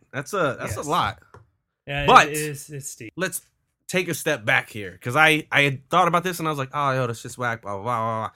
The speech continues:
Speaker 1: But when you break it down, I think there's, like, a ticket that's, like, two hundred bucks, and I think it's a single day hopper pass.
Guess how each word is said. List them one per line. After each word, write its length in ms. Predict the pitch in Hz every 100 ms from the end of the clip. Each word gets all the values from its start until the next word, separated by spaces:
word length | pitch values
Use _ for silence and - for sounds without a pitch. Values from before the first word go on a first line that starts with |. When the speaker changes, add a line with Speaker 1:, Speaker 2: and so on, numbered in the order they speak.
| _ - _ _
Speaker 1:
But 280 | 165 160 - _ _ -
when 120 | 147
you 60 | 156
break 220 | 220 202
it 100 | 143
down, 180 | 151 127
I 60 |
think 240 | 131 147 - 117
there's, 220 | 135 139 160
like, 100 | 156
a 60 |
ticket 240 | - 202 170
that's, 80 | 143
like, 140 | 131
two 120 | - 156
hundred 160 | 127
bucks, 200 | 107 87
and 60 | 110
I 40 |
think 120 | 139
it's 120 | 135 123
a 40 |
single 340 | 110 160 147 139
day 200 | 127 117
hopper 280 | 120 104 90
pass. 300 | 98 -